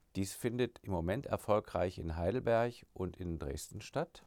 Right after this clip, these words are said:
Und wir werden jetzt vier weitere Standorte schaffen, in denen täglich das Beste gegeben wird, Menschen zu helfen, also Forschung frühzeitig an die Betten der Erkrankten zu bringen. Krebskranke Menschen werden an diesen N C Ts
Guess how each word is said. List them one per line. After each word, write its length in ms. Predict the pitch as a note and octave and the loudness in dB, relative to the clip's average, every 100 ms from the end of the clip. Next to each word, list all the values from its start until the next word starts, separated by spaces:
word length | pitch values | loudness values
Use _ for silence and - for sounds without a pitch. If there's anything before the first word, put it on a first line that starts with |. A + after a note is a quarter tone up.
| - - - | -20 -20 0
Und 160 | A#2 G#2 | 2 6
wir 140 | G2+ | 6
werden 240 | F2+ G#2+ G#2 | 8 6 4
jetzt 400 | B2 D3 - - | 2 0 -4 -8
vier 400 | - - A3 F#3+ | -10 -4 2 4
weitere 400 | A#2+ C#3+ D3+ G#2 | 6 6 4 4
Standorte 840 | G2 - A2 - - D#2+ - - - | 2 2 2 0 -2 -2 -2 -8 -6
schaffen, 580 | - D2 - C3+ F3+ G3 _ _ _ | 2 4 4 0 -4 -8 _ _ _
in 160 | - G#2 | -2 4
denen 280 | A#2 A2+ | 4 4
täglich 500 | - D3+ F#3 - F3 | 4 4 4 0 -4
das 240 | - G#2 - | 0 -2 -2
Beste 440 | - A2 C#3 - G#2 | 0 2 2 -2 -4
gegeben 480 | F2 E2+ G2+ A2 | -2 0 0 2
wird, 240 | A2 A#2+ - | 2 0 2
Menschen 380 | F#2 G#2 - A2+ | 0 0 -2 -2
zu 160 | - | 0
helfen, 640 | F2 F#2 G#2+ - C#3 E3 E3 _ _ _ - | 2 4 2 0 -4 -6 -8 _ _ _ 2
also 240 | F#2 F#2 | 4 4
Forschung 760 | - D3 D#3+ - E3+ E3+ F#3 G3 _ _ - | 4 4 4 2 -2 -2 -4 -10 _ _ -16
frühzeitig 1160 | - - D#3 F3+ - C#3+ D3 D3+ C#3+ - - - - | -6 2 2 2 0 4 4 2 -6 -8 -14 -16 -6
an 160 | A2 | -2
die 120 | G#2 | 0
Betten 560 | E2 G#2+ - C#3 C3+ C3+ - | 4 2 2 -4 -6 -10 -8
der 120 | A2 | -6
Erkrankten 580 | G2+ - - F2+ - D2 | -6 -4 -2 -2 -4 -8
zu 180 | - C2+ | -6 -6
bringen. 460 | C2+ C2+ - - - _ - | -2 -4 -4 -12 -18 _ 2
Krebskranke 580 | - D3+ - E3 E3 C3 | 4 6 4 2 4 4
Menschen 480 | A2+ B2+ - F#3 D3 | 4 2 0 0 6
werden 240 | B2+ C#3 | 6 6
an 200 | A#2 A2+ | 2 0
diesen 180 | B2+ B2 | 0 0
N 160 | A2 | -2
C 200 | G#2+ G2 | -2 -2
Ts 720 | - - A#2 E3 F#3+ - - | -2 0 0 0 -2 -4 -6